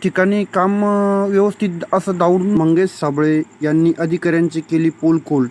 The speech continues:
ठेकेदारांना फोडला घाम. मंगेश साबळे हे गेवराई पायगा गावचे सरपंच हे नेहमी आंदोलनाच्या स्वरूपाने गावकऱ्यांचे लक्ष वेधून घेतात. मित्रांनो, आता उन्हाळा सुरू आहे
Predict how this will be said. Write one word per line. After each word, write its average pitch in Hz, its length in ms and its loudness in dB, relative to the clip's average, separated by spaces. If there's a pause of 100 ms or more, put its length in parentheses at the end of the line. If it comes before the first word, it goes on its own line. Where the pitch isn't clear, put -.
ठेकेदारांना 156 680 0
फोडला 147 560 -2
घाम. 143 240 -4 (1160)
मंगेश 170 400 0
साबळे 156 420 -2
हे 139 300 0 (140)
गेवराई 156 340 0
पायगा 151 400 -2
गावचे 143 360 -4
सरपंच 143 580 -4 (600)
हे 160 80 0
नेहमी 180 400 4
आंदोलनाच्या 156 560 0
स्वरूपाने 143 680 -2 (180)
गावकऱ्यांचे 165 640 0
लक्ष 165 360 -2
वेधून 165 380 2
घेतात. 131 280 -2 (1000)
मित्रांनो, 185 600 0 (160)
आता 151 300 -4 (120)
उन्हाळा 160 360 2
सुरू 143 300 0
आहे 135 300 -2